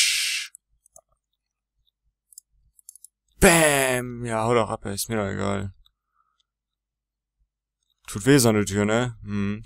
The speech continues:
kann ich mir vorstellen. Dollards. Eve hab ich voll. Wie, wie nehm ich denn Eve?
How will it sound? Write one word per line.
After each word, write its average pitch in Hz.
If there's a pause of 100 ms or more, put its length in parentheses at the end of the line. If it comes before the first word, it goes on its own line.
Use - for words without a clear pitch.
kann 101
ich 104
mir 104
vorstellen. 101 (3250)
Dollards. 127 (1000)
Eve 120
hab 104
ich 98
voll. 107
Wie, 110 (160)
wie 131
nehm 143
ich -
denn 127
Eve? 113